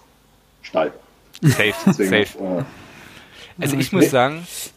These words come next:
Speaker 2: ähm, wenn man viel unterwegs ist, ist Reißverschluss cooler, wenn du nämlich mal schnell schiffen willst.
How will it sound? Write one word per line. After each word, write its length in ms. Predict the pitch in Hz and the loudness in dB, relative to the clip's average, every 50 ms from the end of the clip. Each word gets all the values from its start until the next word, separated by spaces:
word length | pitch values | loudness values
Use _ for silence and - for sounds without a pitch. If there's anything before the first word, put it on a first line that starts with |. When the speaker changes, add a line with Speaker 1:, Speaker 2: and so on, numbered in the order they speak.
| _ _ _ _ - | _ _ _ _ -6
Speaker 2:
ähm, 520 | 180 127 123 120 120 120 117 117 117 110 101 | 0 2 4 6 4 4 2 -2 -6 -6 -2
wenn 120 | 101 110 127 | -2 0 0
man 160 | 135 127 123 | 0 0 -2
viel 220 | - - - 202 180 | -2 -4 -4 -2 -2
unterwegs 400 | 175 165 151 131 139 151 - - | -2 0 0 0 0 0 -2 -4
ist, 160 | 127 104 95 | -8 -8 -8
ist 180 | 92 87 - - | -8 -8 -6 -4
Reißverschluss 580 | 95 127 156 - - 156 - - 147 131 - | -2 -2 -2 0 -2 -4 -4 -4 -4 -6 -6
cooler, 300 | - - 175 160 156 160 139 | -6 -4 0 2 2 2 0
wenn 100 | 117 113 | -2 -4
du 60 | 117 | -4
nämlich 200 | 117 120 120 - | -2 -2 -2 -2
mal 100 | 113 110 | -2 -4
schnell 280 | 107 - - 147 180 - | -4 -2 0 2 2 2
schiffen 360 | - - 139 123 - 127 113 | 2 0 -2 -2 -2 -4 -4
willst. 320 | 101 104 117 143 170 151 | -2 0 0 0 -2 -8